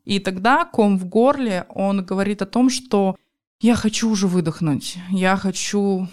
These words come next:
расслабиться, но не могу себе этого позволить. И мне кажется, самое важное — это быть честным с собой. Если я честно для себя признаю, что сейчас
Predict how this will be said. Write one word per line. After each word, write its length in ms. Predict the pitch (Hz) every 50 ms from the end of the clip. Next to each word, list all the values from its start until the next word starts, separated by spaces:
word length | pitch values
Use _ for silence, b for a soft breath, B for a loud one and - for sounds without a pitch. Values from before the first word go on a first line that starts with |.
| - _ -
расслабиться, 920 | 185 185 185 - - - 190 185 185 180 170 170 - - - - - 196 190 - _ _ _ _ -
но 600 | 190 190 202 208 214 220 220 220 220 226 226 220 220
не 160 | 220 220 220
могу 320 | 214 214 214 202 208 214
себе 320 | 202 - 202 185 185 185 180
этого 240 | 175 - 175 170
позволить. 600 | 165 - 175 165 - 175 165 156 156 - - - - _ _ -
И 200 | 208 202 202 202
мне 160 | 208 220 247
кажется, 400 | - 254 254 240 226 - - 208
самое 400 | 190 - - 214 208 208 196 190
важное — 480 | 185 202 226 269 302 - - 233 202
это 160 | 196 190 - 180
быть 480 | 170 180 196 208 220 214 202 214 -
честным 500 | - - - 214 208 226 - - 214 185
с 60 | 170
собой. 520 | - - - 180 175 175 165 151 143 185 - _
Если 520 | - 175 196 196 - - 208 202 196 185 180 -
я 160 | 202 202 202
честно 380 | 202 - 254 240 247 226 202
для 80 | 180 196
себя 320 | 196 - 214 185 208 208
признаю, 560 | 202 202 196 185 180 185 185 196 202 202 196 196
что 240 | 190 - - -
сейчас 880 | 185 - - 196 - - - - 214 214 214 208 202 202 - - - -